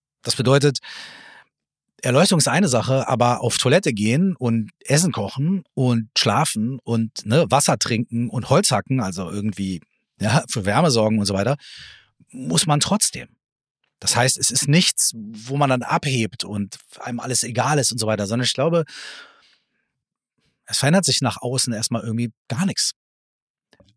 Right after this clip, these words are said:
Aber was weiß ich schon? Ich kann ja auch nur nach dem gehen, was in meiner buddhistischen Tradition gesagt wird. Und da wird halt gesagt, das ist was komplett ordin-, also Gewöhnliches.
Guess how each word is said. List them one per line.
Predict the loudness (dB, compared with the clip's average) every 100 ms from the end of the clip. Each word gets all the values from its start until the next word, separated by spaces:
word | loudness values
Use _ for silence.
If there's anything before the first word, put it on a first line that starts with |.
| -4
Aber | 2 4 4 0
was | 0 0 0 0
weiß | 0 0 -2 -4
ich | -6 -4 -4
schon? | -4 -6 -20 -20 _ _ _ _ _ _ _ _
Ich | -8 -4
kann | -2 -2
ja | -2
auch | -2
nur | 0
nach | 0
dem | 0 -2 -2
gehen, | -2 -2 -2 -6 _ _ _ -8
was | -4 -2 -2 -6
in | -12
meiner | -8 -4 -4
buddhistischen | -4 -6 -6 -6
Tradition | -8 -6 -6 -6
gesagt | -6 -2 0 0
wird. | -2 -2 -4 -12 -20 -12
Und | -6
da | -4
wird | -4
halt | -6
gesagt, | -6 -8 -8
das | -8 -6
ist | -4
was | -4 -6
komplett | -6 -6 -8 -6
ordin-, | -4 -2 -2 -4
also | -8 -10 -10 _ _ -14 -14 -16 _ _
Gewöhnliches. | -4 -2 0 2 2 2 0 -2